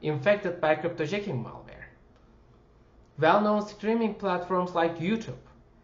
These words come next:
several hardware components and game consoles, and i-, big server structures like Amazon Web Services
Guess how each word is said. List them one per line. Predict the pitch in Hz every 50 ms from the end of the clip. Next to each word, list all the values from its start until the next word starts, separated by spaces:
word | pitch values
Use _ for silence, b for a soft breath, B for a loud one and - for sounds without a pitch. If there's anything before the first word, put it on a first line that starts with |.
| - - -
several | - - 196 226 240 226 208 180
hardware | 170 147 151 - - 180 175 170 175
components | - 170 165 160 - 175 170 170 170 170 165
and | 160 151 143 131
game | 135 131 131 127 -
consoles, | 196 196 170 135 131 131 - - - - - - - b b b b b b b -
and | - 135 139 135 131 131 - - - - - _ - -
i-, | 127 127 139 151 135
big | 175 190 180 -
server | - - 175 175 190 185 185 170
structures | 139 - - - 165 165 170 170 - - 156 143 131 151
like | 147 143 143 - -
Amazon | - 147 147 143 143 151 147 143 135
Web | 147 151 151 151
Services | - - - - - - - - - - - - - -